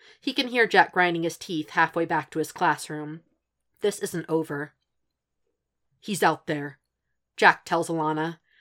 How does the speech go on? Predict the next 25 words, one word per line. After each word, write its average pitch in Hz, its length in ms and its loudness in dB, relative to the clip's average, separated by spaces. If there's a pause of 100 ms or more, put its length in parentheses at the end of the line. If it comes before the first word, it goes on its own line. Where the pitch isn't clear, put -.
(120)
"I 196 120 6
need 202 220 2
him 175 120 -2
out 156 220 -2
there. 147 320 -4 (240)
Should - 220 -2
he 185 60 0
get 202 200 4
too 196 100 -4
close, - 540 0
I 190 80 4
need 190 260 -2
you 190 140 -4
to 165 100 -8
make 165 160 -4
sure 175 160 -4
he's 170 220 -4
not 165 160 4
out 156 180 -2
there 151 160 0
alone." 147 480 -4 (720)
Alana 170 360 2
gapes. - 560 -6 (400)
"Absolutely 240 540 0
not. 254 400 2